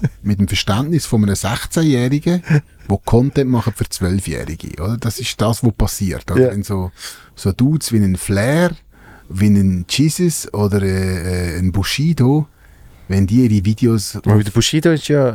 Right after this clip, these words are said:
Speaker 2: der muss sich jetzt langsam zurückkämpfen. Der ist ja nicht so
Speaker 1: Der Bushido ist
Speaker 2: aktuell
Speaker 1: jetzt
Speaker 2: grad.
Speaker 1: in Dubai.
Speaker 2: Ah, ist auch einer
Speaker 1: Der
Speaker 2: von
Speaker 1: ist jetzt,
Speaker 2: denen.
Speaker 1: der ist jetzt ausgewandert auf Dubai.
Speaker 2: Weil dort ist alles besser.
Speaker 1: Ja, weil er natürlich, äh, Angst gehabt um seine Kinder und seine Familie da, oder?
Speaker 2: Ja.
Speaker 1: Weil er sich ja getrennt hat von Arafat Abu Chakr.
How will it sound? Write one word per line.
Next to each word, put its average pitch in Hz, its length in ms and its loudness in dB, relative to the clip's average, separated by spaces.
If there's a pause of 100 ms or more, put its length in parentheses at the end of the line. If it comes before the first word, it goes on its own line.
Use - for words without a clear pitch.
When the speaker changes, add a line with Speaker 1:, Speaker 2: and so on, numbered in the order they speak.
(140)
Speaker 2:
der 104 180 -4
muss 110 140 0
sich 110 100 -6
jetzt 104 200 -4
langsam 104 280 0
zurückkämpfen. 85 640 -4
Der 87 100 0
ist 98 80 -6
ja 104 100 -4
nicht 101 200 -2
so 110 80 -2
Speaker 1:
Der 107 80 0
Bushido 120 260 4
ist 95 40 2
Speaker 2:
aktuell 82 40 0
Speaker 1:
jetzt 80 140 -8
Speaker 2:
grad. 80 120 -4 (100)
Speaker 1:
in 123 80 4
Dubai. 98 260 -8 (520)
Speaker 2:
Ah, 135 720 2
ist 113 120 -6
auch 123 60 0
einer 127 180 2
Speaker 1:
Der - 20 -2
Speaker 2:
von 117 80 -4
Speaker 1:
ist 101 60 -4
jetzt, 107 80 -2
Speaker 2:
denen. 92 140 -2
Speaker 1:
der 95 100 -2
ist 101 80 -2
jetzt 113 160 -2
ausgewandert 113 560 0
auf - 140 -4
Dubai. 147 420 -2
Speaker 2:
Weil 107 100 -2
dort 113 220 -2
ist 110 100 -4
alles 107 180 2
besser. 101 420 0 (200)
Speaker 1:
Ja, 95 260 -2
weil 98 140 0
er 92 60 -2
natürlich, 92 420 -4
äh, 85 140 -4
Angst 87 300 -2
gehabt 92 260 -2
um 90 80 -4
seine 90 180 -2
Kinder 101 280 0
und 90 80 -4
seine 92 180 -2
Familie 107 360 0
da, 139 160 0
oder? 110 220 2
Speaker 2:
Ja. 90 120 6
Speaker 1:
Weil 101 60 -2
er 95 60 -6
sich 92 160 -8
ja 95 80 -4
getrennt 95 340 -4
hat 135 200 -4
von 104 180 -2
Arafat 98 380 -4
Abu 90 180 -4
Chakr. - 380 -8